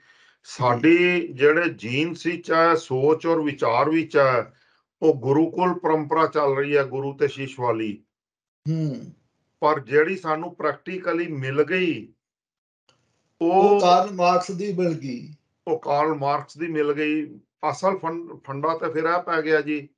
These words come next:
Speaker 1: ਜਿਹਨੇ ਸਾਰਾ
Speaker 2: ਬਿਲ-
Speaker 1: ਕੁਛ ਹੀ ਤਬਾਹ ਕਰਾ ਕੇ ਰੱਖ ਦਿੱਤਾ।
Speaker 2: ਉਹਨੇ ਤਬਾਹ ਕਰਾ ਕੇ ਰੱਖ ਦਿੱਤਾ। ਤੇ ਉਹ ਪਤਾ ਲੱਗਦੇ ਲੱਗਦੇ ਨੂੰ ਸਾਨੂੰ ਅੱਜ ਪੰਜਾਹ ਸਾਲ ਲੱਗ ਗਏ ਕਿ ਸਾਡੇ ਨਾਲ ਹੋ ਕੀ ਗਿਆ,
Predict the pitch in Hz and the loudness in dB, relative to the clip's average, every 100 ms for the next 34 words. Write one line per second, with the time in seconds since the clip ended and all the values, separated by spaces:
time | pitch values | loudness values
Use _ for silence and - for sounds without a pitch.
0 | _ _ _ _ 143 175 147 135 143 160 | _ _ _ _ -2 -2 -2 -2 0 0
1 | 143 170 180 180 139 147 156 147 147 139 | -2 -6 -10 -8 -2 -2 -2 -4 -6 -6
2 | 143 135 113 117 - 131 _ _ _ _ | -6 -6 -8 -20 -18 -20 _ _ _ _
3 | _ _ _ 151 165 175 135 139 160 139 | _ _ _ -6 -6 -4 -2 0 0 0
4 | 131 127 135 127 107 127 117 - 107 107 | -2 -2 -2 -2 -4 -10 -12 -12 -10 -10
5 | - - _ _ _ _ 190 214 233 - | -12 -20 _ _ _ _ 4 8 8 6
6 | 220 240 269 - 170 214 240 226 185 160 | 4 4 4 0 0 2 0 0 0 0
7 | 160 190 214 190 165 156 165 190 196 208 | -2 -4 -4 0 0 0 -4 -4 -6 -6
8 | 165 165 185 202 165 143 160 165 147 151 | -6 -4 -4 0 0 0 2 2 2 -2
9 | 175 - _ 175 180 170 214 - 170 165 | -6 -16 _ -6 0 2 2 0 0 2
10 | 165 165 135 135 139 160 139 135 - _ | 0 0 -2 -2 -2 0 0 -4 -10 _
11 | _ 180 175 156 147 165 190 139 139 - | _ -6 0 0 2 2 0 0 -4 -4
12 | 139 117 113 | -10 -12 -14